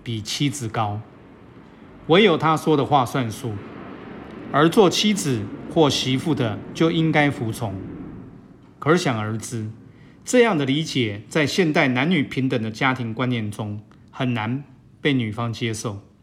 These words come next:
也是很多争吵分裂的根源。同样的，做妻子的也能在同样的经文中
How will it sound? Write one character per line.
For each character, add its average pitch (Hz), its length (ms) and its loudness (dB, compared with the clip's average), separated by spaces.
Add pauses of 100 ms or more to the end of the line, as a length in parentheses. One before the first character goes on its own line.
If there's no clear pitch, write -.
(520)
也 147 140 2
是 185 160 4
很 143 200 4
多 175 160 4
争 202 280 2
吵 110 420 -4
分 160 240 0
裂 151 140 2
的 117 80 -2
根 123 240 -2
源。 101 320 -6 (960)
同 147 160 0
样 180 220 4
的， 117 240 -2 (640)
做 160 200 4
妻 165 260 2
子 131 160 -6
的 110 300 -4 (240)
也 139 140 2
能 131 200 0
在 170 200 2
同 147 280 -2
样 190 160 2
的 135 80 2
经 147 220 2
文 120 180 0
中 120 380 0